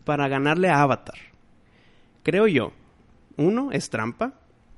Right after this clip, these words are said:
Dos, si quieren romper ese récord de Avatar, yo creo que si sacan otra vez esta nueva función de ocho minutos extras, empieza de cero, papá. ¿No? Esta,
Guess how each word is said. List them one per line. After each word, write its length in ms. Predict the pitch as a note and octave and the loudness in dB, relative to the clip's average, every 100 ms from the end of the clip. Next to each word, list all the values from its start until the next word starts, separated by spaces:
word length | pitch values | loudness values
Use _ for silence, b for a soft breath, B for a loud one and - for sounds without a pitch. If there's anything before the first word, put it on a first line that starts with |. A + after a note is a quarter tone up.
| - | -8
Dos, 340 | B2+ D3+ A3 | 2 2 2
si 360 | - - C#3 C3 | -4 -6 -6 -2
quieren 340 | D3 F#3 G#3 | 0 0 0
romper 320 | E3+ C#3 D#3 | 0 0 0
ese 200 | E3+ F3+ | 0 -2
récord 460 | C#3+ C3 C3 D#3+ D#3 | -4 -4 -2 -2 0
de 100 | C3 | 2
Avatar, 480 | A#2+ C3+ C#3+ F3+ - - _ _ _ _ | 2 2 -2 -6 -8 -14 _ _ _ _
yo 220 | - - | -12 -8
creo 200 | G#3 G#3+ | -8 -6
que 120 | D4 | -6
si 240 | D4 F#3 C#3 | -6 -6 -6
sacan 420 | - C#3+ A3 G#3+ | -6 -4 -2 -2
otra 220 | G3+ G#3 | 0 0
vez 180 | F#3+ F#3 | 0 -2
esta 220 | - G3 | -4 0
nueva 400 | F3+ F3+ F#3 F3 b b b b b b b b b | 2 2 0 -2 b b b b b b b b b
función 800 | - C#3 C3 - C3+ B2+ F3+ G3+ - - - | -8 -2 -2 0 2 4 2 -6 -16 -20 -4
de 140 | A#2+ | 0
ocho 240 | A#2 D3 | 0 2
minutos 300 | E3+ D3 D3+ | 0 0 0
extras, 400 | D3+ - F3 - - | -4 -4 -8 -8 -20
empieza 440 | - A2+ - G2+ D#3 | -20 -18 -14 -6 -4
de 100 | G3 | -2
cero, 280 | A#2+ A2+ G#3+ | -2 -2 -2
papá. 340 | G#3+ - - - _ _ _ _ _ _ _ _ _ _ _ _ _ | -6 -8 -16 -20 _ _ _ _ _ _ _ _ _ _ _ _ _
¿No? 280 | C3+ F#3 F4+ - _ _ _ b b b _ | -2 -2 -4 -12 _ _ _ b b b _
Esta, 640 | D#3 - G#3+ A3 G#3+ - | -2 -2 -2 0 -2 -10